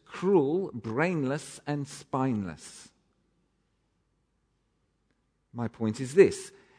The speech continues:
Even though the Bible is the product, humanly speaking, of patriarchal cultures,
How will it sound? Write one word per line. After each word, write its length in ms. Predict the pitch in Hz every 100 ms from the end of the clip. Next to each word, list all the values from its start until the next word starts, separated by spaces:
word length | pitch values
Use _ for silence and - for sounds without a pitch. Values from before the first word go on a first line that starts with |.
| -
Even 440 | 139 180 175 175 156
though 340 | 151 143 139
the 240 | - 120
Bible 520 | 113 123 135 123 131 -
is 240 | 123 110
the 100 | -
product, 760 | 113 - - 185 104 107 - - _
humanly 600 | _ - 147 139 131 120
speaking, 640 | 117 - 101 95 - 113 151 -
of 180 | 104 -
patriarchal 720 | 127 143 - 131 113 107 113
cultures, 720 | - 92 90 - 101 156 -